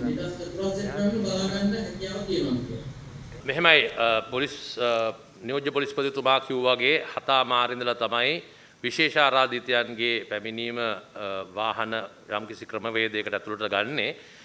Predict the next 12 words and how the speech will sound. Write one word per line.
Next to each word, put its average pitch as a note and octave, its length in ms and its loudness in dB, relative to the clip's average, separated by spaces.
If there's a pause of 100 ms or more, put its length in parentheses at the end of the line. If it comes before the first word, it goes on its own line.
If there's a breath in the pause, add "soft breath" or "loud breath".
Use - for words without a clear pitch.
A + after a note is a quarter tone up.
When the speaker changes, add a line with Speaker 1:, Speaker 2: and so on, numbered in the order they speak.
(160 loud breath)
Speaker 2:
ඉතින් B2+ 360 -4
ඒ A#2 220 0
අවස්ථාවේ A#2+ 520 2
ඉඳලා A#2 200 0
අපි A#2 120 -6
ගණන් A2 320 0
හදලා A#2 240 -2
තියෙන්නේ A#2 440 -4
එකොළහයි A#2+ 520 0
කාල A2+ 360 0
වෙනකන් A2+ 400 -2
තමයි A#2 400 -2